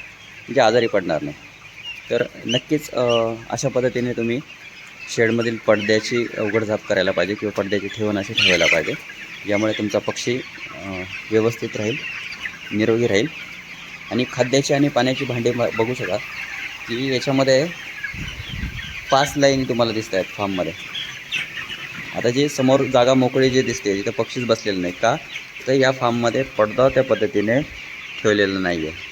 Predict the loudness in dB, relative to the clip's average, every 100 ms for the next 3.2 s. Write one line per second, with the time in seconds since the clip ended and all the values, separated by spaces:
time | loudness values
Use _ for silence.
0 | -4 -2 -2 -4 -6 0 0 2 2 4
1 | 4 2 -2 -4 -2 0 0 -2 -4 -2
2 | 0 2 2 2 2 0 0 4 4 4
3 | 2 0